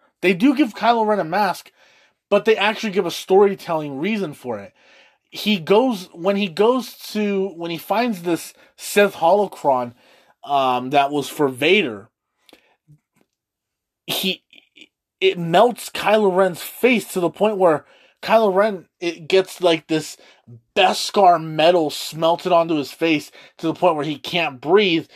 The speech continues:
so he has to wear a mask in order to breathe. Now that right there makes more sense. Oh,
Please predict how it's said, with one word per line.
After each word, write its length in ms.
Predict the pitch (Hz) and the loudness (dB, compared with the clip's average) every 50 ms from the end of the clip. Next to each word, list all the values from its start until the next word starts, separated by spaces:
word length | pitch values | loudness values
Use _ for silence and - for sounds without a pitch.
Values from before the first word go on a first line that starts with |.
| - _ | -20 _
so 160 | - - 180 170 | -8 -2 0 0
he 100 | 170 156 | 0 2
has 220 | 180 180 175 - | 0 0 -2 -2
to 80 | - 170 | -4 -2
wear 180 | 160 160 151 143 | 0 2 2 2
a 60 | 135 | 0
mask 460 | 139 156 170 175 156 147 - - 139 | 0 -2 -2 -2 -2 -4 -6 -10 -12
in 60 | 139 | -10
order 260 | 127 131 135 131 127 | -6 -4 -4 -4 -4
to 140 | 117 - 131 | -6 -10 -14
breathe. 580 | 113 117 - 156 190 247 262 214 143 110 98 - _ _ - - _ _ _ | -16 -14 -8 -4 -2 -2 -2 -2 -2 -6 -8 -12 _ _ -20 -20 _ _ _
Now 180 | - 165 165 156 | -2 -2 -2 -2
that 500 | 156 147 139 185 254 277 262 233 190 - | -2 -2 2 2 4 4 2 0 -4 -6
right 240 | 175 180 175 170 _ | -8 -10 -10 -8 _
there 200 | 269 262 226 202 | -6 -4 -4 -4
makes 240 | 190 185 180 165 - | -6 -8 -12 -12 -12
more 240 | 170 185 220 226 208 | -8 -4 -4 -4 -4
sense. 460 | - - - 269 247 185 117 - - _ _ _ _ _ _ _ _ _ _ _ _ _ | -4 0 2 2 2 2 0 -6 -16 _ _ _ _ _ _ _ _ _ _ _ _ _
Oh, 380 | - 262 302 285 202 143 120 | 4 6 6 6 4 2 -4